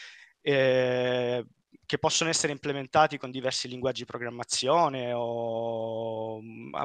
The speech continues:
possono avere, mm, diverse richieste di database o di ambienti hardware o software. Ehm,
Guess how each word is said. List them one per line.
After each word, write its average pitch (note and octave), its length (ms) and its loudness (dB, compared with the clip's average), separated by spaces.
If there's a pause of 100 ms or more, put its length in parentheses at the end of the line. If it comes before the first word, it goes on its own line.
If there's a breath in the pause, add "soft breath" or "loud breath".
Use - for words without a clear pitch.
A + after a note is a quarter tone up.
possono B2+ 340 -4
avere, A#2+ 640 0 (140)
mm, D3 300 -12
diverse B2 920 0 (420 loud breath)
richieste C3+ 480 0
di B2 140 -12
database C3 880 4
o B2 460 2
di B2+ 120 -2
ambienti B2+ 480 -2
hardware B2+ 440 4
o - 20 -4
software. - 640 -2 (640 loud breath)
Ehm, C3 1120 2